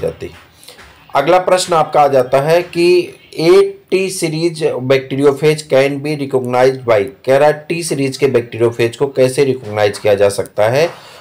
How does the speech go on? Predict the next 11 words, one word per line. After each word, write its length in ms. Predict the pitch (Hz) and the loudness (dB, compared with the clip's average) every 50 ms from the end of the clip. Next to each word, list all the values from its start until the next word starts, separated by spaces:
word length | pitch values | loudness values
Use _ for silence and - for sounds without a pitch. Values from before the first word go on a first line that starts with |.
| - _ _ | -20 _ _
तो 100 | 180 185 | -4 -4
eighty 640 | 180 - - 170 175 175 180 175 - - 202 214 214 | -4 -2 0 2 2 2 0 -2 0 0 0 2 0
series, 460 | 202 - 170 160 156 151 - - - | 0 -2 -2 -4 -4 -6 -10 -4 0
uh, 180 | 160 151 147 139 | 2 4 4 4
bacteriophage 720 | 131 127 135 131 131 - - 131 131 131 131 131 131 - | 4 2 2 2 0 -2 -2 0 2 4 2 2 2 2
is 460 | 139 139 139 139 123 123 131 127 120 120 | 0 0 0 -2 -6 -8 -8 -8 -6 -8
recognized 520 | 123 107 - 123 120 123 127 131 131 127 | -8 -6 -6 -4 0 2 2 2 2 2
by 80 | 123 123 | 2 2
the 100 | 120 139 139 143 - 131 | 2 0 -2 0 2 4
tadpole 480 | 127 127 127 127 - - 143 139 131 | 4 4 2 -2 -2 0 2 2 2
shape, 240 | 131 - - 104 98 | 0 -2 -2 -2 -2